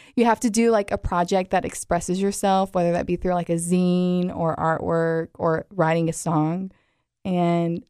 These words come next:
they get to review it and, um, kind of choose which, which people, um, align with their vision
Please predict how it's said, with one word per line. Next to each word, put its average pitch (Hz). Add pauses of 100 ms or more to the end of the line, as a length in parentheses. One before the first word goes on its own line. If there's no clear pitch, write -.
they 185
get 196
to 233
review 190
it 180
and, 165
um, 160 (420)
kind 190
of 180 (420)
choose 262 (1040)
which, -
which 247
people, 202
um, 170 (1400)
align 175
with 190
their 170
vision 165